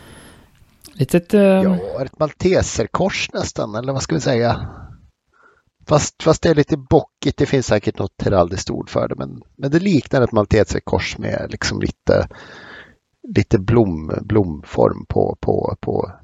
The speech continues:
Speaker 2: tvärstaplarna där.
Speaker 1: Och den är ju, eh, som alltid prisvärd. Fyrtio, fyrtionio tusen ringer den in på då. Ehm, så att det, det, det är väl där de ligger, de pennorna, men det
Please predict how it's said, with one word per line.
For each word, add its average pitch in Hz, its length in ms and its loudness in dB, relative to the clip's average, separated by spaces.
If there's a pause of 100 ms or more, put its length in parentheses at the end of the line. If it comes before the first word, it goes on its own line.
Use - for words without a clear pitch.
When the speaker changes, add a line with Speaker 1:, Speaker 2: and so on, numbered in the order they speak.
(100)
Speaker 2:
tvärstaplarna 104 680 2
där. - 280 -12 (360)
Speaker 1:
Och 139 120 -6
den 143 320 0
är 143 220 0
ju, 143 480 0 (400)
eh, 143 480 0 (400)
som 165 240 0
alltid 151 440 0
prisvärd. 165 560 2 (880)
Fyrtio, 160 220 -2 (100)
fyrtionio 170 500 2
tusen 151 380 0
ringer 156 260 0
den 147 160 -2
in 143 140 -2
på 151 140 0
då. 143 180 2 (920)
Ehm, 139 600 -2 (500)
så - 160 -8
att 139 80 -8
det, 139 280 -2
det, 151 240 -2
det 160 140 0
är 151 40 0
väl 165 120 0
där 165 140 -2
de 147 120 -2
ligger, 139 240 -4
de 151 140 -4
pennorna, 127 360 -4
men 147 200 -4
det 151 160 -6